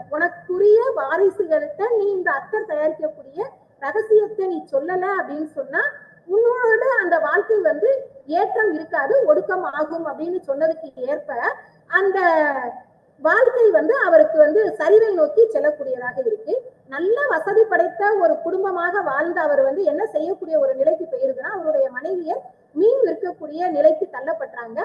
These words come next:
அவருடைய சூழல் வந்து மிகவும் இன்-, சிக்கலுக்குரியதாக வாழ்வியல் சரிந்து போகக்கூடியது ஒரு குடும்ப கதை. இன்னொரு குடும்ப கதையில பத்திரகிரி அப்படிங்கிறவரு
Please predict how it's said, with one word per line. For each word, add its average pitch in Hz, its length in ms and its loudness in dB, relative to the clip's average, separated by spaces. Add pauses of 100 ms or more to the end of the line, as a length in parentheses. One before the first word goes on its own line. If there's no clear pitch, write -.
(280)
அவருடைய 370 520 4
சூழல் 381 380 0
வந்து 302 480 0
மிகவும் 359 520 2 (340)
இன்-, 440 320 2 (120)
சிக்கலுக்குரியதாக 330 920 0 (340)
வாழ்வியல் 320 520 -4
சரிந்து 330 260 -2
போகக்கூடியது 453 540 0
ஒரு 440 240 -2
குடும்ப 302 300 0
கதை. - 220 -12 (300)
இன்னொரு 494 400 4
குடும்ப 359 240 -2
கதையில 320 320 -2 (100)
பத்திரகிரி 349 680 -4
அப்படிங்கிறவரு 269 640 -2